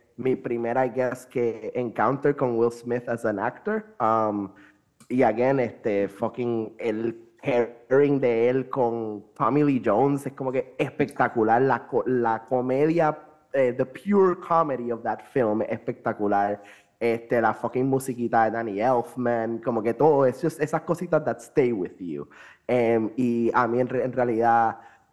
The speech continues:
eh, eh, esta película me hizo como que decir, "Ok, ahora yo voy a tener que ver todas las películas que hacen de Men in Black", which we did, you know, vimos hasta fucking International, em,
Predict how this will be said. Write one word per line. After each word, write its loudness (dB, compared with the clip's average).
eh, -4
eh, -18
esta 2
película 4
me 2
hizo -4
como 0
que -2
decir, 0
"Ok, -2
ahora 2
yo 2
voy 2
a 0
tener -2
que -8
ver -2
todas 2
las -2
películas -2
que -10
hacen -4
de 0
Men -2
in -4
Black", 0
which -8
we -4
did, 0
you -2
know, -2
vimos -4
hasta -6
fucking -6
International, -4
em, -10